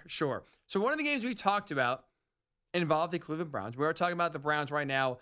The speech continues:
a lot because I think they are the most dangerous team in terms of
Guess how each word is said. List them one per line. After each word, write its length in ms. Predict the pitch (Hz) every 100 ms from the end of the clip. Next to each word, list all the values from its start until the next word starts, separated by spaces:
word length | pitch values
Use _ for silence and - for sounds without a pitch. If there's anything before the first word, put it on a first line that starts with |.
| _ _
a 80 | 160
lot 380 | 160 170 180 170
because 180 | 156 170
I 200 | 175 220
think 200 | 226 190
they 160 | 196
are 160 | 202 190
the 120 | 170
most 340 | 165 175 170 -
dangerous 420 | 170 190 190 175
team 320 | - 180 165
in 60 | 147
terms 340 | 185 180 160
of 300 | 170 156 131